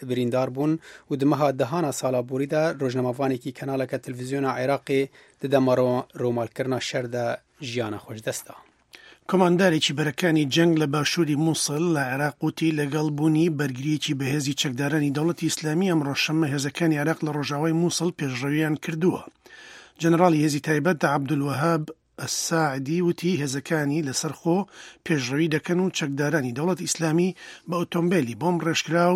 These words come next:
Speaker 2: û sîlegir û deyan firokeyî bi firokevan welam didineve. Wî tîşî sedan kesî medenî li navçeyê şereke helatûn. Firokeyî bêfirokevan bote hoy kujranî jmareyekî kem, her wiha birîndarbûnî deyan kes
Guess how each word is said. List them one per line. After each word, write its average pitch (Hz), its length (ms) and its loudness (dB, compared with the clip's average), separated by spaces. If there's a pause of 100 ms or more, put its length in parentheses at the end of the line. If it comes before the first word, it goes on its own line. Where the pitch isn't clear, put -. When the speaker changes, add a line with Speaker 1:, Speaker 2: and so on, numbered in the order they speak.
Speaker 2:
û 180 100 -2
sîlegir 147 520 0
û 185 200 0
deyan 160 340 2
firokeyî 135 580 -4 (400)
bi 143 160 -2
firokevan 147 580 -4
welam 151 360 0
didineve. 151 440 0 (460)
Wî 165 100 -6
tîşî 175 320 0
sedan 160 520 2
kesî 143 380 -4
medenî 147 440 -2
li - 20 0
navçeyê 139 360 -2
şereke 131 380 -4
helatûn. 143 560 -4 (520)
Firokeyî 147 380 -4
bêfirokevan 151 640 -2
bote 151 180 -6
hoy 156 220 0
kujranî 151 500 -2
jmareyekî 135 640 -2
kem, 196 220 -4
her 175 120 -2
wiha 147 360 0
birîndarbûnî 143 680 -2
deyan 165 220 0
kes 170 360 -2